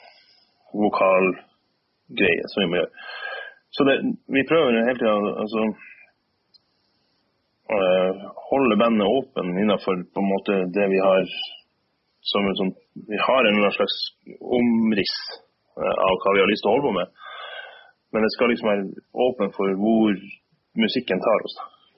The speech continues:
Og det tar litt tid. Eh, <laughs> hvis man hører på, på den siste skiva for eksempel, så er det veldig stort spenn fra de her ett og et halvt minutts lange, eh, grind-type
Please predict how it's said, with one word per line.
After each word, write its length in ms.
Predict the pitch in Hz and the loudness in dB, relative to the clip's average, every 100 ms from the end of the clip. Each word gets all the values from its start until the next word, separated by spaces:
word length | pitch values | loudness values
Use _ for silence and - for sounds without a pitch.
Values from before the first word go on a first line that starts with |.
| _ _ _ _ _ - | _ _ _ _ _ -6
Og 80 | 101 | -2
det 120 | 131 | 0
tar 240 | 135 131 117 | 2 2 0
litt 140 | 113 | -2
tid. 180 | 170 139 _ _ _ _ _ _ - | -2 -4 _ _ _ _ _ _ -8
Eh, 180 | 104 98 - 131 | -6 -6 -4 -2
<laughs> 200 | 117 117 | 0 -2
hvis 160 | 120 123 | 0 2
man 100 | 120 | 2
hører 220 | 135 110 | 2 2
på, 100 | 113 107 104 98 104 | 2 4 4 0 -4
på 40 | 107 | -6
den 100 | 101 | -4
siste 160 | 120 - | -4 0
skiva 180 | 101 92 | 0 0
for 80 | 95 | -2
eksempel, 240 | 101 - | -2 -2
så 120 | 107 | 0
er 40 | 110 | 2
det 80 | 110 | 2
veldig 160 | 110 - | 0 0
stort 240 | 123 - | -2 0
spenn 240 | - 117 98 - | 0 2 2 0
fra 100 | 85 | -2
de 80 | 87 | 0
her 120 | 87 185 175 - - - - - - - - | 2 0 -2 -4 -16 -14 -14 -16 -14 -4 -4
ett 400 | - _ _ 104 | -4 _ _ -2
og 60 | 98 | 0
et 120 | - | 2
halvt 200 | 104 - 104 | 0 0 -2
minutts 280 | 95 82 - | -2 -4 -2
lange, 280 | 95 95 90 87 92 92 95 - - _ _ _ 64 | -2 2 2 2 2 0 -4 -12 -20 _ _ _ -6
eh, 340 | 67 85 80 71 85 95 107 | -2 0 0 -2 -4 -2 0
grind-type 1160 | 107 107 104 98 110 _ _ - - 117 90 | 2 4 2 0 -4 _ _ -20 -6 -4 0